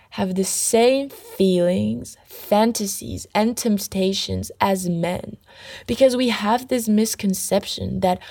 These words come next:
only men feel lust and depravity. But all of these perverse, dark,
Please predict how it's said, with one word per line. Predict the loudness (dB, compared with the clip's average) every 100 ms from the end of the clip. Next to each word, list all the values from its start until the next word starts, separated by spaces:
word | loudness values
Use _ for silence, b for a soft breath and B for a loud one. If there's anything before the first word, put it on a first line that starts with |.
| B B 0
only | 2 4 2
men | 4 6 6 6 4
feel | 0 0 0 2
lust | 2 4 4 2 -8 0
and | 2
depravity. | 2 -2 0 2 4 2 -4 -8 -14 _ _ _ _ _ _ _ _ _ _ B B B B B
But | 2 2 0
all | 2 4 6
of | 4 0
these | -2 -2
perverse, | -6 -2 -2 -4 0 4 4 2 0 -8 -16 -18 _ _
dark, | 0 4 4 2 -2 -8